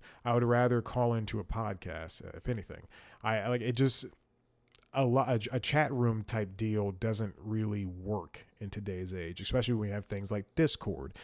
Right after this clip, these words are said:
especially when you can just, you know, go to Reddit or Twitter and type up whatever racist thing you wanna <laughs> say and put it out there. Hey, Reddit's not a racist platform. It is. Uh, and, and it just, a lot of these things just don't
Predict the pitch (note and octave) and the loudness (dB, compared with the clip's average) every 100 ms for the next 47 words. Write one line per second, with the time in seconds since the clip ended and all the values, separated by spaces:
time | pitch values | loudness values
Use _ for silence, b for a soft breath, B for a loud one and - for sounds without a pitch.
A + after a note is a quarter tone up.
0 | B B - C3 A#2 A#2+ A2 G#2 G#2 A2 | B B -4 -2 0 0 -2 -4 -6 -6
1 | G2+ G2+ - - A2+ A2+ G2+ G2+ F#2+ G#2 | -6 -6 -8 -12 -10 -6 -4 -4 0 2
2 | G2+ G2 G#2+ G2+ G2 - A#2+ A2 G2+ F#2+ | 2 2 2 0 -2 -2 0 2 0 -2
3 | G#2 G#2 G#2 G2 B B B - A2 A2 | -4 -2 -2 -4 B B B -6 0 0
4 | G#2 G2+ F#2+ G2 G#2 G#2+ G#2 A2+ G#2 G#2 | 2 -2 -4 -6 -4 -2 -2 -2 -2 -2
5 | G2+ G#2 B2 D3 A2 A2 B2 G#2+ B2+ G2 | 0 0 4 4 4 2 2 0 -4 -4
6 | - - - - _ _ B B B B | -4 -4 -8 -12 _ _ B B B B
7 | G#3 D#3 A2+ G#2+ E3 B3 D#3+ A2 F2+ F#2 | 6 8 8 4 2 2 2 -2 -2 -4
8 | F2+ F#2+ - F#2+ F#2+ B2 A#2+ - - - | -6 -8 -6 -6 -4 -2 -2 -2 -12 -14
9 | B B B B A2 A2 G#2 F2+ - A2+ | B B B B -2 0 0 -2 -2 -4
10 | F#2+ A#2 A2 A2+ A#2+ - C3 B2 C3 C3+ | -2 -4 -2 2 2 2 2 4 6 6
11 | B2+ A2 A#2+ A2 G#2+ G2 G2 - _ _ | 4 2 0 0 -2 -6 -8 -16 _ _
12 | _ _ A#2 F#2+ - A#2 A2 G2+ | _ _ -4 -4 0 2 2 -2